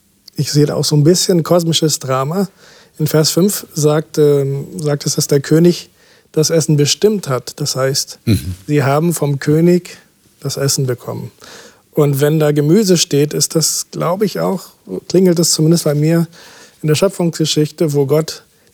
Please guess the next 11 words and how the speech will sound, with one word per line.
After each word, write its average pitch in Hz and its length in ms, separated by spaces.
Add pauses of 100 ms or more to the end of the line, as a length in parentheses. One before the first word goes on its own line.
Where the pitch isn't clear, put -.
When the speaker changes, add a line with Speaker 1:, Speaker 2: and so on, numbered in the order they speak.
Speaker 1:
den 156 140
Menschen 151 340
was 151 180
zu 151 60
essen 160 220
gegeben 131 380
hat. 160 300 (100)
Speaker 2:
Mhm. 117 240 (160)
Speaker 1:
Und 156 140
genau 170 280
das, 185 420